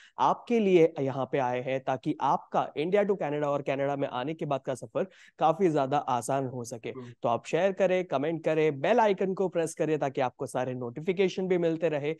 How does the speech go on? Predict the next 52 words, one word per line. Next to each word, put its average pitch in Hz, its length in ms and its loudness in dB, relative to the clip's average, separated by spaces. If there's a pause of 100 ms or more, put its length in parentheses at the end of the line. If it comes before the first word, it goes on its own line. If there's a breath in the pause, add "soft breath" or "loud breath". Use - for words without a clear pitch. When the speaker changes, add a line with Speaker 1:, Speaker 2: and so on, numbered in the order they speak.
(300 loud breath)
Speaker 1:
Thank 208 220 2
you 196 100 0
so 214 60 4
much 202 240 2
once 160 320 0
again 180 220 2
viewers 151 380 2
कि 139 80 0
Speaker 2:
Thank - 0 -
you। - 20 4
Speaker 1:
आज 123 160 2
Speaker 2:
Just 143 140 2
Speaker 1:
हमारे 156 120 2
Speaker 2:
one 170 100 4
Speaker 1:
साथ 185 80 4
Speaker 2:
more, 190 100 8
Speaker 1:
आप 175 240 4
Speaker 2:
one 190 80 2
more 190 180 2
thing, 190 200 0
just 160 280 2
one 170 120 2
more 175 160 4
thing। 185 120 -4 (500 soft breath)
ये 139 180 0
videos, 175 720 2
अ, 131 60 -4 (720)
viewers 160 340 6
के 131 120 -2
लिए, 110 240 -4 (240)
ये 123 140 -6
हमारे 135 360 0
लिए 143 160 -2
videos 131 340 0
नहीं 131 200 -2
है, 170 60 -4
हम 139 240 0
शायद 131 400 0
discuss 123 400 -2
कर 127 160 -2
रहे 160 120 0
हैं, 175 80 -4
but 131 480 -2
end 139 180 2
of 139 80 -8
the 147 100 0
day 139 80 -2
ये 147 220 -2
टॉपिक 139 480 -2
आपके 135 280 2
लिए 117 160 2
है। - 120 -6